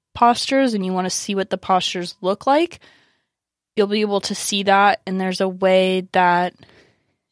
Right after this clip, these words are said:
you know, it'll say it fast or slow.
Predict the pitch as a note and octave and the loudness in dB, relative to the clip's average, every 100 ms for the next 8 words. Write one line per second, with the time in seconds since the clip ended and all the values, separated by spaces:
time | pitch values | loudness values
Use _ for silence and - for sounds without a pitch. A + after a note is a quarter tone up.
0 | _ - F#3 F3+ F3 F#3 F3+ - F#3 F3 | _ -8 -6 -4 -4 -4 -6 -4 -4 -4
1 | - A#3+ B3 B3+ - A#3 A3+ - G#3+ G3+ | -2 2 2 0 -4 -4 -4 -4 0 2
2 | F#3 F3+ | 2 2